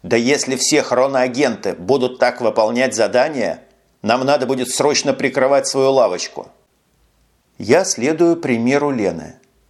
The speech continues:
Наливаю себе кофе, сажусь в кресло и закуриваю. В конце концов, если у него есть претензии к моей работе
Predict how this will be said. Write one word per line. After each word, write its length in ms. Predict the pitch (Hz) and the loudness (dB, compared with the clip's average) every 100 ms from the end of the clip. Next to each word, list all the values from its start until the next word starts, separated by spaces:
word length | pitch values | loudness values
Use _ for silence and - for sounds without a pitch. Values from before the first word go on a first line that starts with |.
| _ | _
Наливаю 480 | 113 113 120 117 104 | -2 2 2 2 0
себе 320 | - 98 90 | -4 -4 -6
кофе, 460 | - 127 - 127 123 - _ _ | -2 -2 -2 -6 -10 -16 _ _
сажусь 400 | - 127 - - | 0 0 0 -6
в 80 | - | -4
кресло 520 | 110 147 - 131 123 - | -4 -2 -4 -6 -8 -6
и 80 | 196 | -2
закуриваю. 760 | 180 175 - 104 92 85 85 98 _ _ _ _ _ _ _ _ | 0 0 -4 -4 -4 -8 -10 -14 _ _ _ _ _ _ _ _
В 80 | |
конце 360 | - 143 170 240 | -2 -2 0 -2
концов, 440 | 233 185 202 202 | -2 -2 0 0
если 300 | 165 180 - | 0 -2 0
у 40 | 170 | -2
него 220 | 165 160 | 0 0
есть 300 | 160 170 - | 2 0 -2
претензии 560 | 147 135 165 139 120 127 | -6 -2 -2 -2 -4 -4
к 100 | - | 0
моей 320 | 131 135 123 | 0 2 2
работе 580 | 123 127 208 214 90 | 2 2 -2 -2 -8